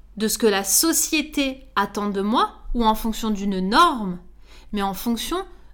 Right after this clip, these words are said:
de mes règles de vie. Et j'aimerais vous rappeler une phrase. Ma vie,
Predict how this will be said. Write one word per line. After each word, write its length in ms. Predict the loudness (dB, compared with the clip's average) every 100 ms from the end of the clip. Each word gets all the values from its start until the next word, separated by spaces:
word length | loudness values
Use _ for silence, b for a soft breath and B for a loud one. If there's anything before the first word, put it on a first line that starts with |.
| -14
de 440 | -4 2 2 0 -8 -2
mes 400 | 2 6 6 4
règles 540 | 2 0 0 0 -2 -4
de 120 | -4
vie. 460 | -4 -6 -10 -14 -20 -20 -20 -20 -20 b b b b b b -18 -18 -4
Et 100 | 0
j'aimerais 360 | 2 4 4 4
vous 100 | 4
rappeler 300 | 2 2 -4
une 120 | -4
phrase. 520 | -2 0 0 -2 -8 -16 -20 -20 -20 -20 -20 -20 -20 -16 -4
Ma 340 | 2 4 4
vie, 260 | 2 -4